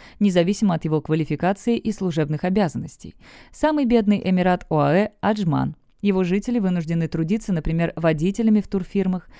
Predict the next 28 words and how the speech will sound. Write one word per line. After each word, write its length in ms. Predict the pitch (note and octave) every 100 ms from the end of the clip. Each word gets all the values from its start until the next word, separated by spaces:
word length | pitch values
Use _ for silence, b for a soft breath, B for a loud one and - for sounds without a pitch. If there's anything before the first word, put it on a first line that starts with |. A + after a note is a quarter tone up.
| B B
При 120 | - C#4+
этом 220 | D#4+ C4
под 160 | A3+
нормальной 540 | G3+ G#3 G3+ F#3 D#3 D3
работой 380 | D3+ F#3 C#4 B3+
в 40 |
заливе 360 | G3+ G#3+ C#4+ B3
обычно 340 | A3+ - C4+
понимается 600 | A3+ G3 A3 A#3 - A3+
владение 580 | - F#3+ F#3+ F#3+ G3 G3
собственным 580 | F#3 E3+ - F3+ G3 G#3
бизнесом 540 | B3+ E3 B2+ - - B B B
с 80 | -
зарубежным 560 | G3+ A3 G#3 D#3+ C#3+ C#3
персоналом 640 | D3 - C#3+ D3+ G#3 A3
на 100 | F#3
всех 300 | E3+ F#3 -
уровнях, 420 | - F#3 F3 F3 B B B -
членство 460 | - C#4 D4 - F#3
в 60 |
руководстве 540 | F3+ F#3 F3 F3 - E3+
крупной 320 | E3+ D#3 C3+
компании 580 | C#3 C#3+ F3+ A3+ A#3 A#3
и 280 | C4 D#4+ -
госслужба, 680 | G3+ A#3+ - F3+ E3+ E3
которая 360 | E3 E3+ F3 E3+
нередко 440 | E3+ F3 G3 -
является 520 | G#3+ F3 G3 G3 F#3+